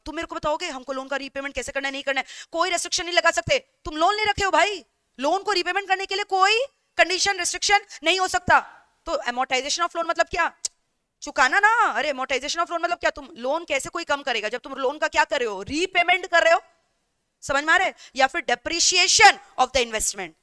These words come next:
depreciation of the क्या? डायरेक्ट इन्वेस्टमेंट। या तो amortization of loan या depreciation of the direct investment in the ordinary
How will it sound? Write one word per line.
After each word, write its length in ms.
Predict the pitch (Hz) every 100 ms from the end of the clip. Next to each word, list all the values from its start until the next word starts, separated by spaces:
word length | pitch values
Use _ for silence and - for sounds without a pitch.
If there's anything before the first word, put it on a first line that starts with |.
| _ -
depreciation 600 | 240 302 294 294 359 339
of 80 | 302
the 120 | 339
क्या? 160 | 370 415 - -
डायरेक्ट 560 | - 262 302 427 - -
इन्वेस्टमेंट। 560 | 226 226 208 214 180 - _ _ _
या 80 | 240
तो 120 | 247
amortization 600 | 294 262 262 262 277 320
of 60 | 320 294
loan 140 | 359 - -
या 80 | 254
depreciation 500 | 254 254 269 302 349 320
of 20 | 302
the 120 | 381 403 - - -
direct 420 | 254 320 - 247
investment 360 | 240 233 294 254
in 80 |
the 160 | 240 233
ordinary 300 | 202 220 359